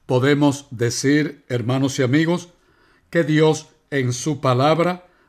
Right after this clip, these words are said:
nos ha dejado en todos estos pasajes, tanto del Antiguo como del Nuevo Testamentos, la evidencia necesaria para que creamos que Jesús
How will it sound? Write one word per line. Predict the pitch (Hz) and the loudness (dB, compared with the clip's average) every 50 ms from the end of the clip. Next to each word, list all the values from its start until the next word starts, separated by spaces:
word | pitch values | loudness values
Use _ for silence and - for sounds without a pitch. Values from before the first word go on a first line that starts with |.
| _ _ | _ _
nos | 123 113 131 127 123 - - - | -8 -6 -6 -6 -6 -8 -8 -4
ha | 147 147 | -2 -2
dejado | 135 156 139 - - 143 156 156 151 156 160 170 170 - _ _ _ _ _ _ _ _ _ _ _ _ | 0 0 -2 0 0 0 0 0 2 0 0 -2 -2 -8 _ _ _ _ _ _ _ _ _ _ _ _
en | - 135 123 120 120 123 - | -6 -4 -4 -2 -4 -4 -2
todos | 160 156 151 156 147 147 - | 0 0 2 2 0 0 0
estos | 151 147 147 - - - 151 139 - - - _ _ _ _ _ | 0 0 -2 -4 -4 -2 -2 -2 -2 -6 -14 _ _ _ _ _
pasajes, | - 131 127 - 147 147 151 143 - 165 175 - - - _ _ _ _ _ _ _ _ _ _ _ - | -2 0 0 2 2 2 2 2 0 -2 -2 -2 -6 -12 _ _ _ _ _ _ _ _ _ _ _ -6
tanto | - 135 151 156 151 143 - 147 139 | -2 -2 -2 -2 -4 -4 -4 -4 -2
del | 131 131 127 | 0 0 0
Antiguo | 123 123 120 117 - - 151 156 156 135 147 151 151 147 147 - - _ _ _ _ _ | 0 0 -2 -4 -2 0 0 0 0 0 0 0 0 0 -2 -4 -12 _ _ _ _ _
como | - 131 123 127 127 | -4 -4 -2 -2 -2
del | 120 123 120 110 | -2 -2 -2 -2
Nuevo | 117 135 143 139 143 135 - | 0 0 0 0 0 0 -2
Testamentos, | 135 120 - - 151 151 156 156 151 160 151 - 170 175 - - _ _ _ _ _ _ _ - | -4 -4 -4 -2 -2 0 0 0 0 -2 -2 -4 -4 -4 -6 -8 _ _ _ _ _ _ _ -6
la | 175 160 | -4 -2
evidencia | 160 139 151 147 139 143 147 143 139 - - 147 139 | 0 0 0 2 2 2 2 2 0 0 -2 -2 0
necesaria | 131 135 127 151 135 - - 147 143 135 135 131 143 151 156 156 _ _ _ _ _ _ _ _ - | 0 -2 -2 -4 -4 -2 -2 -2 0 0 0 0 -2 -2 -4 -6 _ _ _ _ _ _ _ _ -4
para | 139 131 131 123 123 - | -2 -2 0 -2 -2 -4
que | - 160 151 - | -4 -4 -4 -2
creamos | - 135 131 127 131 147 160 160 170 170 175 170 - - _ _ _ _ _ _ _ _ | -2 -2 0 0 2 2 2 4 4 2 0 0 -4 -12 _ _ _ _ _ _ _ _
que | - 131 120 | -6 -6 -4
Jesús | - 135 117 - - - 180 175 135 - - - | -2 -2 -4 -4 -4 -2 -2 -2 -2 -4 -8 -14